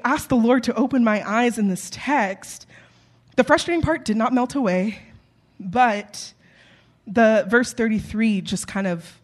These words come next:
was highlighted. But Jacob said, "Swear to me first." So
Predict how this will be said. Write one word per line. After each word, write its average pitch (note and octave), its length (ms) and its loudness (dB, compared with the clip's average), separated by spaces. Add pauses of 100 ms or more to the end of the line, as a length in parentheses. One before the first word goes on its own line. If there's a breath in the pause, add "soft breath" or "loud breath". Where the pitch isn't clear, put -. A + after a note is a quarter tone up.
(140)
was F#3 120 -8
highlighted. F#3+ 680 -6 (760 soft breath)
But A3+ 120 0
Jacob A#3+ 320 -4
said, G3+ 240 -4
"Swear A#3 360 -2
to - 160 -4
me A3+ 120 0
first." - 680 -10 (1800 soft breath)
So G3+ 540 -2